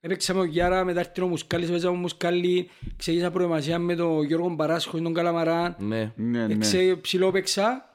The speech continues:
Speaker 1: και όταν έφυγε και ήρθε ο, ο Βουτσέκοβιτς, θυμούμαι. Μπράβο, Βουτσέκοβιτς. Όχι ο Βουκώτης. Ο Βου-, ο Βουκώτης ήταν στην Εθνική. Τον Απόλλωνα. Έκοψε ο αστρά μου, έχασα, χτύπησα νι-, σε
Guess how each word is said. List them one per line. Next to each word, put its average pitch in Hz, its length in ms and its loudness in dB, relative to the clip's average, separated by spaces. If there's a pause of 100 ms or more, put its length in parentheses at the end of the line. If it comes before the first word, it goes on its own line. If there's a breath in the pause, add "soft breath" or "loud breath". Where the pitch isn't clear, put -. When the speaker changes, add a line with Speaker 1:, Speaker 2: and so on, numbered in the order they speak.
(580)
Speaker 1:
και 220 320 -2 (160)
όταν 196 260 0
έφυγε 214 280 -2
και 196 260 -4
ήρθε 214 140 0
ο, 208 60 2 (720)
ο 160 100 -14
Βουτσέκοβιτς, 175 680 -2
θυμούμαι. 196 520 -2 (840)
Μπράβο, 156 320 -2
Βουτσέκοβιτς. 143 760 -4 (360)
Όχι 175 180 -2
ο 156 60 2
Βουκώτης. 135 480 -6
Ο 143 60 -12
Βου-, 139 260 -4
ο 131 40 -4
Βουκώτης 165 240 -4
ήταν 165 120 -4
στην 165 140 -8
Εθνική. 139 420 -4 (1160)
Τον 151 120 -6
Απόλλωνα. 143 360 0 (600 soft breath)
Έκοψε 170 320 -2
ο 190 40 4
αστρά 175 260 -2
μου, 220 240 0 (480)
έχασα, 151 680 -4 (400)
χτύπησα 185 420 -2
νι-, 151 400 0 (380)
σε - 260 -16